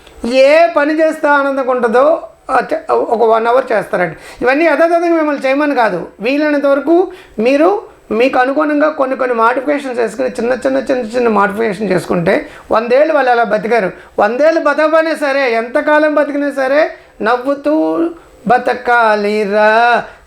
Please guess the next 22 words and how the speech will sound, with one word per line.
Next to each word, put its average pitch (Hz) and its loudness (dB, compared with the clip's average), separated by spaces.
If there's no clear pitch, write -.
నవ్వుతూ 170 0
నా 208 0
క్లాసులు 240 -2
వినాలిరా. 185 0
రైట్. 196 0
నెంబర్ 269 2
ఫోర్ 302 0
అండి, 185 -4
ఎయిటీ 302 2
పర్సెంట్ 294 -2
నియమం. 247 0
మీకు 294 -4
ఇది 294 -2
ఎక్కువ 277 0
సార్లు 320 2
చెప్పానండి 220 -2
విషయం, 180 -6
ఇది 294 0
ఎక్కువ 277 -2
సార్లు 226 2
చెప్పాను. 175 -2
అది, 160 -4